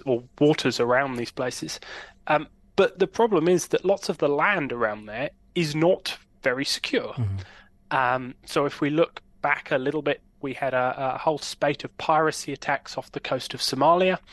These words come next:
Speaker 1: um, which I guess is, is probably in some ways the, the closest parallel to what you've seen here, but very different technologically.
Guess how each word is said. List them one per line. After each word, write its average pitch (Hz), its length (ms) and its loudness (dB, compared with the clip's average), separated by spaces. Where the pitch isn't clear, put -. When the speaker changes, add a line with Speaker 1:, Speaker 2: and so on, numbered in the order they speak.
Speaker 1:
um, 135 360 2
which 151 200 -2
I 127 80 0
guess - 280 -4
is, - 260 -10
is - 140 -10
probably 127 560 0
in 120 80 -8
some 226 240 2
ways 139 220 4
the, 123 240 2
the - 80 -8
closest - 560 0
parallel 123 420 0
to - 180 -18
what 120 160 -10
you've 127 180 -8
seen 120 240 -2
here, 127 340 2
but - 200 -6
very 123 180 0
different - 340 -8
technologically. 127 800 -2